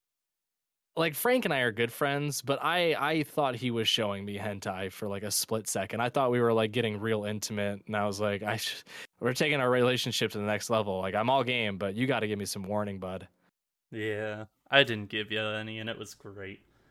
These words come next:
Speaker 1: Nope.
Speaker 2: Um, but
Speaker 1: Mm-mm.
Speaker 2: yeah, no, I'm, I'm not gonna be going forward with that one. That just, it was, if, it's probably gonna be a very good show because, like, the premise seems really good, but if every kiss like that is gonna be fucking animated like that,
Speaker 1: Oh, yeah.
Speaker 2: you can count me the fuck out.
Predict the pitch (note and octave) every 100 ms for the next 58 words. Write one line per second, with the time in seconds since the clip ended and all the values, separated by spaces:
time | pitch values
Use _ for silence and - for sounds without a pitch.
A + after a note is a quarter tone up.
0 | _ - B2 C#3+ B2+ A2+ G2+ G#2 - _
1 | - A#2 D3+ C#3+ B2 - C#3 C3 C3 D3
2 | D3+ D3 C#3 C3 C3 B2 A#2 B2 A2+ A2+
3 | A2+ A2 A2+ G#2+ G#2+ A2 G#2+ G#2+ A#2 A2+
4 | A2+ - - D3+ D3 D3 B2 - - -
5 | D#3+ - _ F#3+ G3+ - - C#3 D#3 F#3+
6 | F#3 D3+ C#3+ C#3+ B2+ A2 A2+ A#2 A2 G#2
7 | - G#2 A2 A#2+ A2+ A#2 A2 G#2 - -
8 | A2+ A#2 - C3 A2 A2 G#2+ G2 F#2 G#2
9 | G#2 A2 G2+ - _ _ - _ - A2
10 | A2+ A#2+ A2+ - A#2 - A2 - G2 F#2+
11 | F#2+ F#2+ G2 F#2+ G#2+ G2+ G#2+ G#2 G#2+ G#2
12 | G#2 G#2+ A2 G#2+ A2+ - A2+ B2+ G2+ F#2+
13 | A2 G#2+ A2+ G2+ A2+ G2+ G#2+ G2+ G2 G#2+
14 | - - G2+ G#2